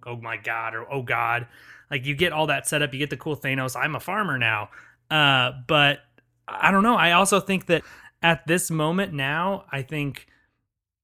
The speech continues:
now that we're looking back and be like, "Well, yeah, obviously, like, Spy-, they're all gonna come back." Like, yeah, I'm like, "Cool, that might have been a cooler one," but I don't think the punch would have been as hard. If he snaps his fingers, you would have been more like,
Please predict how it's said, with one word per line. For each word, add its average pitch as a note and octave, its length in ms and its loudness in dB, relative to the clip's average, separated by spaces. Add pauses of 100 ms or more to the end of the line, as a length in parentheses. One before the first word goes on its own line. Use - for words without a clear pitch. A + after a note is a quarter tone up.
(320)
now D#3 240 0
that E3 100 0
we're C#3 120 -2
looking D3 240 -2
back C#3 140 2
and D#3+ 100 -4
be - 20 -6
like, D3 160 -4
"Well, F#3+ 140 0
yeah, E3+ 160 0
obviously, C3+ 680 -4
like, A#2 280 -8
Spy-, B2+ 340 -6
they're D3+ 160 2
all D3+ 160 6
gonna C3 140 -2
come A#2+ 240 -8
back." A#2 400 0 (320)
Like, C#3+ 200 -4
yeah, D3+ 140 2
I'm D#3 60 2
like, C#3+ 160 2
"Cool, G#3 160 -2
that F#3 100 2
might G3 180 4
have G3+ 60 4
been E3 100 0
a C3+ 60 -2
cooler C#3 340 -2
one," A#2 280 -4
but D3+ 220 4
I C#3 120 4
don't D#3+ 200 0
think D3+ 120 -8
the C#3 80 -6
punch D3+ 380 -6
would D3 80 -4
have B2+ 80 -6
been B2+ 140 -4
as A2+ 100 -8
hard. A#2 520 -2 (560)
If D3 120 0
he C#3+ 80 -4
snaps D#3 260 0
his - 60 -6
fingers, D#3 260 0
you D3 60 -2
would D3 80 0
have C#3 40 -2
been C#3+ 80 -2
more C#3 180 -2
like, C3+ 280 -4